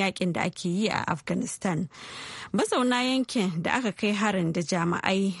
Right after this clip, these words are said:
sun faɗa a yau Asabar cewa mayakan sun kai wa babban birnin lardin Kur-, Kunduz farmaki, daga bangarori daban-daban, abin da ya janyo musayar wuta mai zafi tsakanin mayakan da dakarun gwamnatin Afghanistan.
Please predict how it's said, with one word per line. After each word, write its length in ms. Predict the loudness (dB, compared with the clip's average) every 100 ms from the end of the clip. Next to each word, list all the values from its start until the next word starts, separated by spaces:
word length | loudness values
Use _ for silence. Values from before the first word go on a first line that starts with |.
| -6
sun 260 | -2 0 0
faɗa 400 | 0 2 0 2
a 60 |
yau 160 | 2 2
Asabar 400 | 0 0 0 0 0
cewa 480 | 0 0 0 -2 -4 -8 -18 -16 -10 -2
mayakan 480 | 2 2 2 2 0
sun 220 | 2 0
kai 160 | 2 2
wa 100 | 2
babban 680 | 2 0 2 4 4 4 2
birnin 480 | 2 2 4 4 4
lardin 440 | 2 2 2 0 0
Kur-, 320 | -2 0 -2 -2
Kunduz 480 | 0 2 2 0
farmaki, 720 | -2 -2 0 0 -2 -6 -6 -8 -12 -16 -16 -10 -2
daga 400 | 0 2 0 2
bangarori 640 | 2 4 4 2 2 2
daban-daban, 600 | 2 0 0 -2 -2 -2 -2
abin 260 | 0 2
da 60 | 2
ya 80 | 2
janyo 360 | 2 2 2 2
musayar 480 | 0 0 2 2 2
wuta 340 | 0 0 2
mai 180 | 2 2
zafi 480 | 2 0 0 0 -2
tsakanin 460 | -6 -2 0 2
mayakan 560 | 4 4 2 0 2 2
da 80 | 2
dakarun 520 | 0 0 0 0 2
gwamnatin 420 | 2 2 2 0 -2
Afghanistan. 840 | -2 -2 -4 -4 -2 0 0 -4